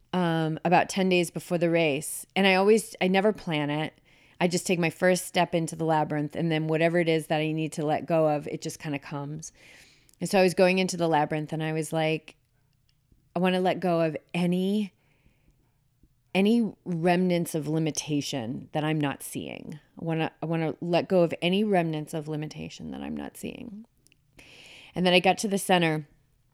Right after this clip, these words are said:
and as I came back out, I said, and I've really been like, this has been in my awareness, that I live in the energy of all that is good,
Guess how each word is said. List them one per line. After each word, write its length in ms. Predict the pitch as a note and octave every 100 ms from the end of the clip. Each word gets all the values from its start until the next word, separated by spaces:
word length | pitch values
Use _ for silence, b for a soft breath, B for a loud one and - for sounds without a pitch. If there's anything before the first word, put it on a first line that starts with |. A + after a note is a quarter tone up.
| _ _ _ _ _
and 120 | F#3
as 160 | F#3 F3
I 100 | F3+
came 280 | E3 F#3 F3
back 200 | F3 -
out, 340 | E3+ D#3+ A#2+ -
I 80 | D#3+
said, 580 | E3 - D#3+ D3+ D3+ D3+ - _ _ _ _ - -
and 100 | F3+
I've 140 | D#3
really 340 | E3 F#3 F#3
been 220 | F3+ F3+ E3+
like, 240 | D3+ D3+
this 160 | F3 E3+
has 100 | E3
been 160 | E3+
in 60 | D#3+
my 100 | D3+
awareness, 600 | D3+ D#3+ D#3 D3+ D3+ - _ _ _ _ _ _ _ _ _ _ _ _ _ _ _ _ _ _ _ -
that 520 | F3 G3 F#3 E3+ - _ _ _ _ _ _
I 180 | F#3+ G#3
live 800 | A3 F#3+ G3 F#3 D#3+ D3+ D#3 E3 _ _ _ _ _ _ -
in 120 | G3
the 180 | F#3+ -
energy 400 | E3+ F3 E3 D#3+
of 160 | D3 - _
all 320 | F#3 F#3 G3+
that 160 | F3+ D#3+
is 200 | D#3 -
good, 320 | C#3+ B2+ B2+